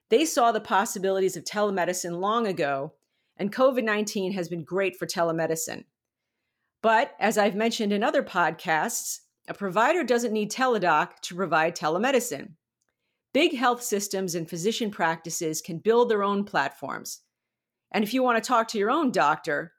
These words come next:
then you wouldn't go to Teladoc to do it unless your doctor is on a platform built by Teladoc. Nonetheless, Teladoc sells anytime, anywhere subscriptions to employers and other groups,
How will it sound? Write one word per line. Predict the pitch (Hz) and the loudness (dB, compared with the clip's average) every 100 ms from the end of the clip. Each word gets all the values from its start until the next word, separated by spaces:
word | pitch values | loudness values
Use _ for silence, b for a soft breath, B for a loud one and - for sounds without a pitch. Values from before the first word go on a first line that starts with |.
| _ - | _ -4
then | 202 | 0
you | 214 | 0
wouldn't | 277 233 | 0 0
go | 202 185 | 0 0
to | |
Teladoc | 185 226 240 226 185 160 | 0 0 2 2 2 0
to | - | -2
do | 165 302 208 | -2 2 2
it | 120 - _ | 0 -6 _
unless | 160 170 165 | -4 -2 -2
your | 170 | -2
doctor | 165 156 - 156 | 0 0 -2 -4
is | 151 | -4
on | 151 | -6
a | 143 | -4
platform | - 254 247 202 185 170 - | 0 0 0 -2 -2 -2 0
built | 226 214 | 2 2
by | 156 | -2
Teladoc. | - 147 - - - - _ _ _ _ _ _ - | -2 -4 -4 -4 -6 -8 _ _ _ _ _ _ -4
Nonetheless, | 214 330 277 180 151 170 - | 0 2 2 2 2 0 -4
Teladoc | - 269 269 202 185 185 | -2 0 4 4 4 2
sells | - 190 175 170 - | 0 2 2 0 -6
anytime, | 226 269 262 233 214 202 | -4 -2 -2 -2 -2 -2
anywhere | - 202 196 180 | -2 -2 0 0
subscriptions | 180 190 175 190 180 - 185 | -2 -6 -6 -6 -4 -6 -8
to | - 180 | -6 -6
employers | 175 - 240 240 226 220 | -6 0 4 4 2 0
and | - 175 | -2 -2
other | 170 | -2
groups, | 165 175 160 - | -2 -4 -4 -6